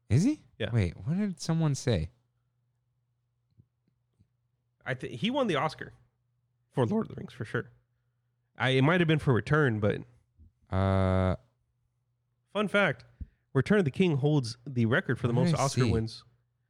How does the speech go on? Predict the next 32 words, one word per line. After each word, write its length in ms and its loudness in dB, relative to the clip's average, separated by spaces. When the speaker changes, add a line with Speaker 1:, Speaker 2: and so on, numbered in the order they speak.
Speaker 2:
of 120 -2
any 140 2
movie. 320 0
Speaker 1:
I 120 4
saw 220 0
something 400 -2
else. 340 -10
I 120 -20
think 260 -4
the, 80 -12
John 300 2
Williams 260 2
lost 460 0
one 240 0
year. 320 2
I 60 -6
think 160 -4
it 40 0
was 80 0
that 200 2
year. 260 2
He 100 0
did 200 2
lo-, 240 2
he 180 0
did, 260 2
uh, 140 2
Harry 240 2
Potter 260 -2
and 100 -2
something 240 0
else. 340 2